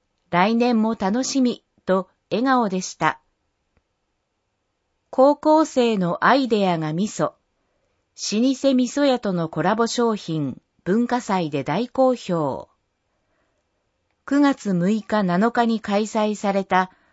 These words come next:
氷が丘高校の文化祭で、市内の老舗味噌屋、北村味噌本家の味噌を使ったコラボ商品が販売されました。実社会に結びついた学びを目的とする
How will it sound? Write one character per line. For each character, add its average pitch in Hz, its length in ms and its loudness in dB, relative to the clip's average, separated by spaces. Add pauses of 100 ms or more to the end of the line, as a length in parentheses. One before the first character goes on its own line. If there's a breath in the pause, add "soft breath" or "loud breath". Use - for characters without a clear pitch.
(200 soft breath)
氷 262 400 4
が 254 180 4
丘 254 220 -2
高 254 260 4
校 196 300 0
の 165 100 -4
文 170 240 -2
化 214 140 -4
祭 165 280 -4
で、 139 240 -2 (580)
市 - 260 -4
内 247 260 2
の 165 200 0
老 - 40 -4
舗 - 60 -12
味 226 320 -2
噌 233 500 0
屋、 160 240 0 (480)
北 - 240 2
村 262 320 4
味 254 140 0
噌 214 180 0
本 220 280 0
家 - 340 -4 (100)
の 185 240 -4 (220)
味 226 100 -4
噌 269 200 2
を 208 140 2
使 - 260 -8
っ 175 60 -6 (140)
た 165 300 -2
コ 175 120 0
ラ 220 140 4
ボ 262 100 4
商 269 260 0
品 202 320 -4
が 165 120 -4
販 165 300 0
売 208 200 0
さ 196 180 -2
れ 202 120 0
ま 196 140 -2
し - 140 -14
た。 - 200 0 (1080)
実 - 300 -6
社 285 160 0
会 269 260 0
に 190 120 0
結 175 220 -6
び 226 140 -4
つ 247 160 -6
い 220 120 -4
た 180 140 -2
学 175 340 0
び 190 140 0
を 190 80 0
目 175 220 -2
的 - 280 -8
と 196 140 -4
す - 180 -8
る 185 240 -4